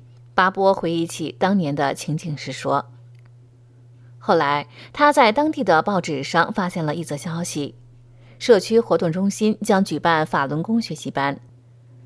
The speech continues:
活动介绍上说，能疏解压力、改善体质，对身体和心灵都有好处。巴波似乎感到了一点希望，他决定去了。初学法轮功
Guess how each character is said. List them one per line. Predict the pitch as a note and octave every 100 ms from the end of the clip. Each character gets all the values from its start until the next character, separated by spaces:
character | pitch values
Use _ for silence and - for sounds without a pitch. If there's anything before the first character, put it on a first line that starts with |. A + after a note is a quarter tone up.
| - -
活 | -
动 | F3+ F#3 F3
介 | F3
绍 | E3
上 | C#3+ C#3+ C#3+
说， | - D#3 D#3 - - -
能 | G#3+ G3+
疏 | - A3+
解 | G3 C3
压 | E3+ G3 G#3
力、 | F3+ -
改 | - D3
善 | - D#3+
体 | - C#3+
质， | B2+ D#3 D3+ - - - -
对 | - C#4+
身 | - E4+
体 | E4 F3+
和 | D#3+
心 | F3 - C4
灵 | A3 D#3
都 | E3+ A#3+
有 | F#3
好 | C3+ - C3+
处。 | - D#3+ C#3 - - - - - - - - - - - -
巴 | D#4 D#4
波 | E4 E4
似 | D#4+ C#4
乎 | D#4
感 | - - B3+
到 | -
了 | F#3 -
一 | A3
点 | D3 C#3
希 | - A3
望， | A#3+ F#3 - - - - -
他 | - E3+ E3
决 | - C#3
定 | F#3 E3
去 | - G3
了。 | C#3+ C#3 C3 - - - - - _ - - - - - - - -
初 | - C4+
学 | C4+ F3+ D#3+
法 | F3
轮 | C#3 D3
功 | D#3 G3+ G#3+